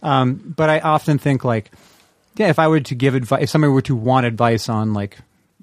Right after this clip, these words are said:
Speaker 2: writing songs, it's that, like, look, it's, writing is like a muscle. It's like, if you don't use it, it atrophies. And <clears throat> I know that when I've been on tour for a while where I don't really write anything outside of just the occasional, like, "Oh, that's a cool lyric idea,"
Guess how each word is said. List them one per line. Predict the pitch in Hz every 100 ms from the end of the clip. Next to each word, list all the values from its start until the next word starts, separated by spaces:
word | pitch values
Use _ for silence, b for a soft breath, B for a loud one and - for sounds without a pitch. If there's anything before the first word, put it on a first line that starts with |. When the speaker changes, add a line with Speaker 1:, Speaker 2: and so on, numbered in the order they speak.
| - 156
Speaker 2:
writing | 107 104
songs, | - 170 151 123 117
it's | 127
that, | - 120
like, | - 113 107 _ b b b b b -
look, | 190
it's, | 143 -
writing | 143 139 170
is | 170
like | 160
a | 160
muscle. | 160 170 104
It's | 104
like, | 120 110
if | 110
you | 120
don't | 113 127 147
use | 123
it, | 123
it | 127
atrophies. | 123 139 127 - 104 135 -
And | 139 123 120 -
<clears throat> | - 196 131 - _ _ _ _ -
I | 135 139
know | 131 127
that | 139
when | 117
I've | 117 104 - -
been | 120
on | 120 120
tour | 123 117 117
for | 117 113
a |
while | 110 107 110 104 B B
where | 120 113
I |
don't | 107 120 117
really | 123 117
write | 113 117
anything | 107 101 107 101 110
outside | 107 - 110
of |
just | 104 104
the | 110
occasional, | 104 110 107 110
like, | 104
"Oh, | 185
that's | 180 -
a |
cool | 113 120
lyric | 117 113 107
idea," | 117 120